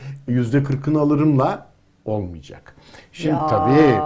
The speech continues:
Speaker 1: şimdi,
Speaker 2: o zaman
Speaker 1: e,
Speaker 2: Netflix sallanacak demek istiyorsunuz
Speaker 1: e,
Speaker 2: yani.
Speaker 1: yani Netflix'ler, Netflix'ler
Speaker 2: Müzik sektörü, şu an kullandığımız pek çok para ödediğimiz sistemler. Çünkü
Speaker 1: Tabii.
Speaker 2: ben bunu yaratabileceksem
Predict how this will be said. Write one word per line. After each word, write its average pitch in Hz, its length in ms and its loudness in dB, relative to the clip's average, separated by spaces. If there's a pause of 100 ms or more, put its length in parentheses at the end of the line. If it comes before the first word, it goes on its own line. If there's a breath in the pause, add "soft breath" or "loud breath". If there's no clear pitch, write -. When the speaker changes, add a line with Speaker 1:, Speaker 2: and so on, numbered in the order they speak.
(360)
Speaker 1:
şimdi, 131 260 0
Speaker 2:
o - 20 -4
zaman 226 360 2
Speaker 1:
e, 277 100 0
Speaker 2:
Netflix 262 340 -4
sallanacak 294 680 -4
demek 202 200 -8
istiyorsunuz 156 640 -8
Speaker 1:
e, 151 40 -12
Speaker 2:
yani. 107 200 -10
Speaker 1:
yani 98 220 -6
Netflix'ler, 104 640 -8 (580)
Netflix'ler 131 760 -4
Speaker 2:
Müzik 233 420 0 (160)
sektörü, 196 680 -2 (580)
şu - 180 -2
an 269 160 2
kullandığımız 247 640 0
pek 262 200 0
çok 226 320 0 (240 soft breath)
para 247 280 6
ödediğimiz 233 480 4
sistemler. 180 800 -4
Çünkü 226 100 -6
Speaker 1:
Tabii. 202 100 0
Speaker 2:
ben 233 200 2
bunu 262 100 2
yaratabileceksem 262 800 2